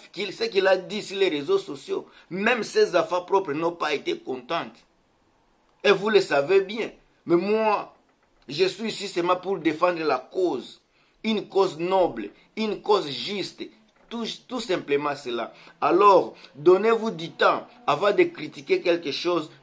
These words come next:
Donnez-vous du temps avant de, de clouer quelqu'un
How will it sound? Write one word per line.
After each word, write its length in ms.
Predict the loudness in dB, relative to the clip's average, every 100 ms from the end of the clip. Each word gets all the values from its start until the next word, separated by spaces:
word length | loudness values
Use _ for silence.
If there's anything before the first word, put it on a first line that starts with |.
| 0
Donnez-vous 500 | 2 2 0 -2 -8
du 160 | -12
temps 300 | -2 0 0 -6 -16 -4
avant 320 | -2 0 0
de, 340 | 4 2 2 -4 _ _
de 160 | 4 4
clouer 500 | 4 -4 4 4 4
quelqu'un 400 | 0 -2 -2